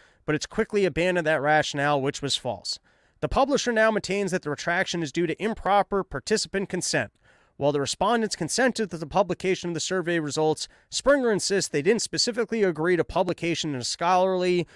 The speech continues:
or peer-reviewed journal. That's a strange and retrospective requirement, especially considered that Springer and other major publishers have published thousands of survey papers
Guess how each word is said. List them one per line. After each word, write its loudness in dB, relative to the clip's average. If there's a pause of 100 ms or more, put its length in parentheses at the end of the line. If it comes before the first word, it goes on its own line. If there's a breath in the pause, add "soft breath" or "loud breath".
(120)
or -4
peer-reviewed 0
journal. 0 (340 soft breath)
That's 0
a -4
strange 0
and -4
retrospective 0
requirement, 0 (200 soft breath)
especially 0
considered 0
that 0
Springer -2
and -2
other 0
major -2
publishers -2
have -4
published -4
thousands 0
of -4
survey 0
papers -2